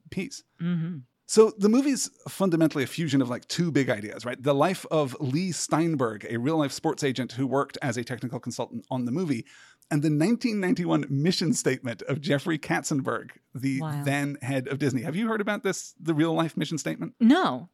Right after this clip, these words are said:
Speaker 1: Okay, so in nineteen ninety-one, Disney is kind of on the ropes. They've invested a lot of money, and their movies are just not performing as well as they should. This is the memo, this twenty-eight page memo that's sent out to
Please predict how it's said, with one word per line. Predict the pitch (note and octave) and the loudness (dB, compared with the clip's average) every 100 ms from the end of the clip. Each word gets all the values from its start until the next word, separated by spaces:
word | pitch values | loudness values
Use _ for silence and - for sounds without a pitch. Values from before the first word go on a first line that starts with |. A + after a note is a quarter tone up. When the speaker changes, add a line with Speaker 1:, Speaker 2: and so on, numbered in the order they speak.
| - | -4
Speaker 1:
Okay, | F#3 E3+ - | 0 0 -2
so | - F3+ E3 _ _ - | 2 2 2 _ _ 2
in | G#3 | 4
nineteen | B3 A#3+ A#3 F#3+ | 4 2 2 2
ninety-one, | E3 C#3+ C3 A#2 | 2 2 2 -2
Disney | A#2+ D3+ F#3+ | 0 0 2
is | F3 | -2
kind | - - D#3+ | -4 0 2
of | E3+ C#3+ | 2 0
on | D#3 | 0
the | C#3 | 0
ropes. | A2+ - - | -2 -6 -6
They've | C3 B2 | -2 -2
invested | C#3 D3 - C#3+ | 0 0 -2 -4
a | C3+ | -2
lot | C3+ C3 D3 - | 0 2 2 2
of | - D#3+ | 0 0
money, | D3+ B2+ D#3+ | 0 -2 -2
and | C3+ | -2
their | B2 | 0
movies | B2 C3+ C#3 | 0 0 -2
are | C3+ | -6
just | A2+ - C#3 D3 - | -8 -2 0 0 -2
not | C3+ D3+ - | 2 2 0
performing | F3 D3+ G#3 F3 B2 A#2+ _ _ _ _ | -8 -4 0 0 0 -8 _ _ _ _
as | C#3+ | -4
well | C#3 A#2+ | -2 -4
as | G#2+ | -6
they | A2+ | -6
should. | - A#2 - - - - | -6 -6 -10 -20 -20 -4
This | B2+ E3 | 2 2
is | G#3 F3 | 2 -2
the | |
memo, | F#3 D#3+ B2 | 0 2 2
this | A#2 | -2
twenty-eight | - - F3 G#3+ - D#3+ - | -8 -6 -6 -6 -4 -4 -4
page | - C#3 B2+ | -4 -4 -2
memo | B2+ A2+ | -4 -4
that's | A2+ - | -6 -6
sent | C3+ B2+ | -4 -4
out | B2+ | -6
to | - | -8